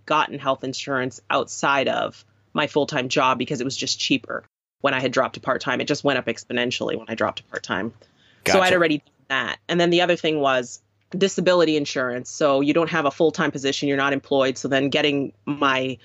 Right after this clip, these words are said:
Speaker 1: specialty-specific disability insurance is something that I pay for monthly now, which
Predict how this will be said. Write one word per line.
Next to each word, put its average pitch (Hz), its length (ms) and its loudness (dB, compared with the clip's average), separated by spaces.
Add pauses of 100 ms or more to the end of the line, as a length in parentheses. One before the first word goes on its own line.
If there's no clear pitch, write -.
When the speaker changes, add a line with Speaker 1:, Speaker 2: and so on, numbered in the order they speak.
(160)
Speaker 1:
specialty-specific 147 1000 -4
disability 151 560 0
insurance 123 380 -6
is 120 80 -10
something 131 420 -2
that 127 120 2
I 123 80 2
pay 127 200 0
for 131 180 0
monthly 139 500 2
now, 131 220 0
which 131 260 -2